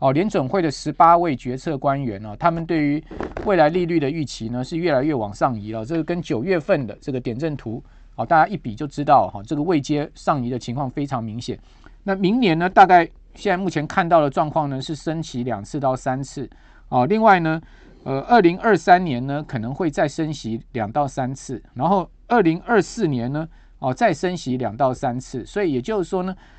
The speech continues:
经过三年的一个升息周期啊，现在目前市场预估大概会升息八次，好，到九次的情况。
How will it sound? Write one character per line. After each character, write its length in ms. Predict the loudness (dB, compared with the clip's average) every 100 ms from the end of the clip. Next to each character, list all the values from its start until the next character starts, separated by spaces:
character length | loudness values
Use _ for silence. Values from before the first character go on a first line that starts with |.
| -20 -6
经 200 | -2 4
过 140 | 4
三 280 | 6 6 6
年 160 | 2
的 80 | 0
一 60 | 0
个 100 | 0
升 200 | -2 -4
息 160 | -4
周 220 | -2 -2 -2
期 240 | -4 -4
啊， 220 | -4 -4 -6
现 160 | -4
在 60 | -4
目 80 | -4
前 200 | -6 -4
市 120 | -2
场 140 | -2
预 120 | -2
估 160 | -4 -2
大 120 | 2
概 160 | 2 2
会 80 | -2
升 240 | -6 -6
息 200 | -6 -8 -8 -20 -20 -20 -20 -20 -14 2
八 180 | 4 4
次， 280 | 0 -8 -6
好， 140 | -6
到 140 | -2 -2
九 220 | -4 -8
次 200 | -8 -8
的 100 | -8
情 200 | -10 -8
况。 240 | -2 -2